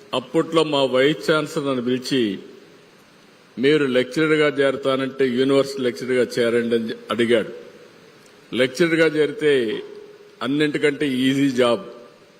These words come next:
మామూలు టీచర్ అన్న ఎక్కువ చదువు చెప్పాలి, కానీ యూనివర్సిటీలో ఎక్కువ రీసెర్చ్ ఉంటుంది. ఒక రెండు మూడు గంటల క్లాసులు ఉంటాయి, మిగిలినప్పుడంతా రీసెర్చ్ ఉంటుంది.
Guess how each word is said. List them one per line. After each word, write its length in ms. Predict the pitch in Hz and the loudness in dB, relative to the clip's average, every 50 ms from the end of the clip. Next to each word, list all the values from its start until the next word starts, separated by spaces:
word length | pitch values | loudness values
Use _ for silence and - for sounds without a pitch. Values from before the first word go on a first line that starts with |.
| _ _ _ _ _ _ _ _ _ _ _ _ _ _ _ _ _ | _ _ _ _ _ _ _ _ _ _ _ _ _ _ _ _ _
మామూలు 360 | - 113 131 143 156 156 156 147 | -6 -4 -2 0 2 2 0 0
టీచర్ 440 | - - 147 156 156 - - 156 | -2 -4 -4 -4 -2 -2 -2 -2
అన్న 140 | 151 151 151 | 0 0 0
ఎక్కువ 280 | 147 139 135 - 151 147 | 0 -2 -2 -2 -4 -4
చదువు 260 | 139 - 131 135 139 | -2 0 0 0 0
చెప్పాలి, 460 | 135 131 135 127 - - 135 131 131 | 2 2 0 0 0 -2 -2 0 2
కానీ 180 | 139 143 139 135 | 0 2 2 2
యూనివర్సిటీలో 580 | 139 143 143 143 139 139 143 143 139 135 131 | 2 4 4 4 2 2 0 -6 -6 -4 -4
ఎక్కువ 220 | 123 - - 139 131 | -4 -2 0 0 0
రీసెర్చ్ 520 | 117 120 127 139 131 - 147 120 - - | 2 4 2 2 2 0 -2 -2 -2 -6
ఉంటుంది. 480 | 127 113 107 135 135 139 147 156 170 - - - - - - - - - - - _ - | -8 -2 -2 0 2 2 2 0 0 -2 -8 -12 -16 -20 -20 -20 -20 -20 -20 -14 _ -6
ఒక 120 | 117 123 | -2 0
రెండు 240 | 127 127 131 131 135 | 2 2 2 2 2
మూడు 240 | 139 139 139 139 135 | 2 2 2 2 2
గంటల 300 | 127 131 131 135 143 147 | 0 0 -2 -2 -4 -6
క్లాసులు 460 | 135 131 123 123 127 123 - 135 131 | -4 -2 -2 -2 -2 -2 -4 -6 -6
ఉంటాయి, 340 | 127 123 - 151 170 196 - - - - - - - - - - - _ - | -6 -4 -2 -2 -2 -2 -4 -8 -14 -18 -20 -20 -20 -20 -20 -20 -20 _ -2
మిగిలినప్పుడంతా 840 | 123 135 147 147 147 151 147 143 139 147 143 143 143 143 - 143 | 0 2 2 4 2 2 0 0 0 -2 -2 -2 -4 0 0 0
రీసెర్చ్ 500 | 135 127 131 131 127 - 127 107 - - | 2 2 0 -2 0 -2 -4 -4 -2 -4
ఉంటుంది. 420 | 117 110 104 113 107 98 90 85 | -4 -2 -2 -2 -2 -2 -4 -8